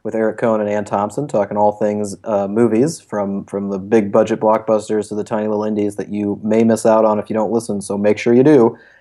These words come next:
And then, uh, Dana Harris, our editor-in-chief, also hosts IndieWire Influencers, talking to some of the most influential people in the biz, and, uh, she does that every Monday, so tune into that too.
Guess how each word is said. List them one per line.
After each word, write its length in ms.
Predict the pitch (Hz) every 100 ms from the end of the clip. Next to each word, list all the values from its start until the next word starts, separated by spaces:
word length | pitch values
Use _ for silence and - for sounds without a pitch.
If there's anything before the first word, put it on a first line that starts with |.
| _
And 160 | - 110
then, 200 | 113 107 110
uh, 260 | 110 104
Dana 320 | 98 113 131
Harris, 280 | 123 127 139
our 140 | 123 113
editor-in-chief, 640 | 113 110 107 - 123 131
also 380 | - 107 107 113
hosts 320 | 113 110 107
IndieWire 560 | - 120 113 110 107 104
Influencers, 720 | 147 165 110 98 104 135 139 _ _ _
talking 360 | 123 113 107 104
to 200 | - 110
some 220 | 110 113
of 60 | 110
the 40 |
most 220 | 110 110
influential 540 | 113 113 113 113 107 107
people 280 | 113 110
in 80 | 110
the 60 | 107
biz, 400 | 123 147 117 113 _ _ -
and, 260 | 104 107 104
uh, 160 | 104
she 160 | 104 110
does 140 | 104
that 100 | 107
every 220 | 110 110
Monday, 320 | 104 113 123 98
so 160 | -
tune 240 | 98 113 107
into 120 | 104
that 200 | 107 110
too. 240 | 160 156